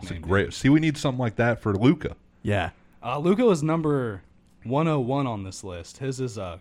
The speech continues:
Speaker 2: Cool Hand Luka, and that sucks.
Speaker 1: Yeah, but that's not it. That's
Speaker 2: That
Speaker 1: not his
Speaker 2: sucks.
Speaker 1: nickname.
Speaker 3: Again, I've
Speaker 1: We,
Speaker 3: never
Speaker 1: he's
Speaker 3: heard
Speaker 1: still,
Speaker 3: anybody call him
Speaker 1: we
Speaker 3: that.
Speaker 1: still have time to get that switched.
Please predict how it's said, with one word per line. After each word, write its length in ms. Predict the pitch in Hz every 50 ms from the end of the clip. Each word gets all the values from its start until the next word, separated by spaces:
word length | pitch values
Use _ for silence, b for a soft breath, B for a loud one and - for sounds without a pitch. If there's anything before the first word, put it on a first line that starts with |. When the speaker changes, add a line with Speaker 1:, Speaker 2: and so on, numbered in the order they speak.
| _ _
Speaker 2:
Cool 220 | - - 170 185
Hand 280 | 170 175 170 151 131 95
Luka, 340 | 98 117 131 123 - 98 82
and 120 | 82 90 101
that 180 | 117 - -
sucks. 580 | - - - 120 98 82 - - - - - -
Speaker 1:
Yeah, 80 | 123
but 80 | 107 101
that's 200 | 104 101 - -
not 260 | 110 104 98 92 85 82
it. 180 | 80 71 - -
That's 180 | 87 90 -
Speaker 2:
That 60 | -
Speaker 1:
not 180 | 101 92 90 85
his 100 | 85 80
Speaker 2:
sucks. 60 | 76 82
Speaker 1:
nickname. 140 | 78 107 110 101 95
Speaker 3:
Again, 60 | 85
I've 120 | 101 113
Speaker 1:
We, 100 | 110 117
Speaker 3:
never 140 | 107 113 120 135
Speaker 1:
he's 80 | 110
Speaker 3:
heard 60 | 110 110
Speaker 1:
still, 60 | 107
Speaker 3:
anybody 240 | 107 101 95 98 95
call 160 | - 107 92
him 60 | 87 110
Speaker 1:
we 80 | 120
Speaker 3:
that. 60 | 117
Speaker 1:
still 140 | - - 147
have 120 | 139 120 -
time 320 | 127 117 117 113 110 104
to 60 | 98 87
get 180 | 92 90 -
that 180 | 92 82 78 -
switched. 460 | - - 85 73 69 - - - -